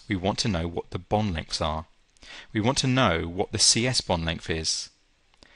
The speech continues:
But of course, we can define those in terms of these distances. Notice that the C O bond length is just the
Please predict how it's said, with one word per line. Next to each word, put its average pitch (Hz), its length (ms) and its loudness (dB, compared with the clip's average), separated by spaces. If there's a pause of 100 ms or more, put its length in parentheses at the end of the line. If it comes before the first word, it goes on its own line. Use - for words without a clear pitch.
(240)
But 120 160 2
of 120 100 -4
course, - 500 -2
we 110 120 -2
can 117 100 0
define 120 440 2
those 85 280 0
in 113 160 -2
terms 98 380 0
of 82 100 -4
these 80 240 0
distances. - 720 -2 (500)
Notice 131 640 0
that - 160 -4
the 110 80 -2
C 123 480 4
O 165 240 6
bond 85 300 0
length 82 400 -8 (320)
is 110 160 2
just - 320 0
the 104 160 -4